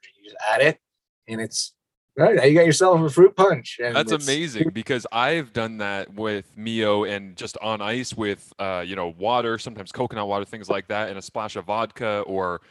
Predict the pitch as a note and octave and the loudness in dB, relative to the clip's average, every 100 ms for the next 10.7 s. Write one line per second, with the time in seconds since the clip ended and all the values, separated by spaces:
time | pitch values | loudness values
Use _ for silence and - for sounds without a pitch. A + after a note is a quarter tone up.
0 | _ _ - D#3+ C3+ A2+ G#2+ A#2 A#2 G2+ | _ _ -8 -8 -4 -4 -2 -4 -4 -8
1 | G#2 G#2+ G#2+ D3+ B2+ A2 C3 B2 B2 B2+ | -8 -8 -6 -4 -4 -2 -2 -2 -4 -4
2 | A2+ B2 B2 - - G#2+ F#2 G#2 A2 G#2+ | -4 -4 -4 -6 -8 -8 -8 -10 -4 -4
3 | G2+ G2+ F#2 E2 A#2+ C#3 F#2 F2 G#2 C#3+ | -4 -8 -14 -10 -6 -4 -4 -6 -8 -8
4 | - A#2+ - D3 A#2+ A2+ A2+ - A#2+ G#2 | -8 -14 -6 -4 -6 -12 -16 -10 -10 -10
5 | - G2 F#2+ A#2 C3 A2 F2 F2+ - C#3 | -8 -8 -8 -10 -6 -8 -8 -14 -8 -6
6 | G2 D#2+ _ _ _ - B2 A#2+ B2 C#3+ | -4 -8 _ _ _ -8 -8 -4 0 2
7 | C3+ - G#2+ G#2+ G#2 A#2 G#2 A2+ A2+ - | 0 -2 -4 -4 -4 -6 -4 -4 -6 -12
8 | G#2+ D3+ E3+ F#2 G#2+ G#2 B2 A#2 B2 A2 | -10 -2 0 0 -2 -4 -4 -6 -8 -8
9 | G#2+ G3 - F#2+ D#2 C#2+ C2+ _ _ _ | -4 -2 -2 -4 -8 -12 -20 _ _ _
10 | - C3+ D3 F3 D3+ D3+ | 2 6 8 8 8 6